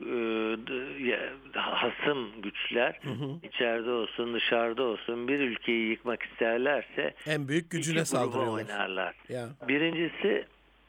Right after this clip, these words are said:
Speaker 1: aileyi yıkmaya çalışırlar. İkincisi de gençleri zehirlemeye çalışırlar. Ee, Rabbime şükürler olsun ki, e, bizim gençliğimizin büyük bir kısmı, e,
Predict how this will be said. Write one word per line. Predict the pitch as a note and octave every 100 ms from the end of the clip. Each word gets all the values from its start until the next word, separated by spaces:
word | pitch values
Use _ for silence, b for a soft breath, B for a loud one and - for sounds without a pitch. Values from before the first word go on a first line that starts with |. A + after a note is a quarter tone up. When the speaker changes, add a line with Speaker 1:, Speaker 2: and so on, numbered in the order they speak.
| _ _ _ - -
Speaker 1:
aileyi | C#3 B2+ C3 C3 D3 D#3 B2
yıkmaya | - A#2 G#2 F#2+
çalışırlar. | A2 G#2 G2+ - A2+ C3 E3+ G3 B B B -
İkincisi | C#3 D3+ D3 D3+ - D#3
de | C#3+ E3 - -
gençleri | B2 B2 - B2+ B2+ B2+ D#3+ A2+
zehirlemeye | A2+ A#2 A#2+ A#2 A#2 A2+ A2+
çalışırlar. | A2 G2+ G2 - G2+ F#2+ F#2 F2+ - B B B B B -
Ee, | - A2 G#2+ A2
Rabbime | C#3 C#3 D3 D#3 D3+
şükürler | - B2 D3 F3 F3+
olsun | C3 - A2 G2+
ki, | - C#3 - B B B -
e, | B2+ A2+ G#2+ G#2+ G#2+ A2+
bizim | C#3 C3+ D3
gençliğimizin | B2+ C3 - B2 A#2+ A#2 G#2+ A#2+ B2 A2
büyük | D3 -
bir | A2+
kısmı, | - G#2 - A2 C3
e, | -